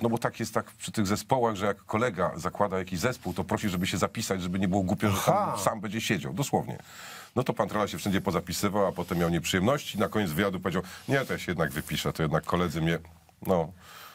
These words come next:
Speaker 1: zrobili mu to,
Speaker 2: Wiesz,
Speaker 1: to, to, co na lewicy jest w cenie.
Speaker 2: co z tego wynika, o czym mówisz? Powinien powstać najważniejszy zespół z,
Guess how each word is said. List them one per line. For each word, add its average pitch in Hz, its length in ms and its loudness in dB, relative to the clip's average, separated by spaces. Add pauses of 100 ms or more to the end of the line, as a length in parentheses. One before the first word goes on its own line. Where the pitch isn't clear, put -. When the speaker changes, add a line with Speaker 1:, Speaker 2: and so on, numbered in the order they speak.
(160)
Speaker 1:
zrobili 80 340 2
mu 80 100 2
to, 82 180 2
Speaker 2:
Wiesz, 165 220 2
Speaker 1:
to, 90 120 2
to, 90 300 0
co 92 140 0
na 87 140 2
lewicy 87 400 0
jest 78 260 0
w 76 120 -2
cenie. - 300 -6
Speaker 2:
co 160 160 2
z - 80 -6
tego 147 240 0
wynika, 139 440 2
o 120 60 -4
czym 135 220 -2
mówisz? 117 520 2 (1120)
Powinien 165 520 2
powstać 143 640 0 (100)
najważniejszy 214 1040 4
zespół 147 480 0
z, - 140 -6